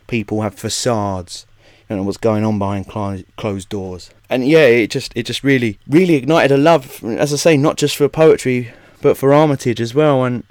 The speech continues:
I went on to read more. There was more of his poetry in that G C S E anthology. And I love that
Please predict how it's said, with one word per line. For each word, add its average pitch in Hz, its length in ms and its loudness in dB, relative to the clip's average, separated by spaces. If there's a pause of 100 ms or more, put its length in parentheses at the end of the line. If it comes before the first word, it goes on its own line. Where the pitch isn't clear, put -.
(560)
I 131 120 -2
went 135 200 0
on 123 100 0
to 131 140 -6
read 123 260 0
more. 143 240 2
There 123 120 0
was 117 140 -8
more 139 180 0
of 117 40 -6
his 120 120 -10
poetry 123 400 -4
in 135 140 -4
that 113 200 -6
G 110 160 -4
C - 140 -12
S - 120 -12
E 110 120 -4
anthology. 107 580 -6
And 104 160 -8 (420)
I 147 120 2
love 165 280 0
that 127 260 2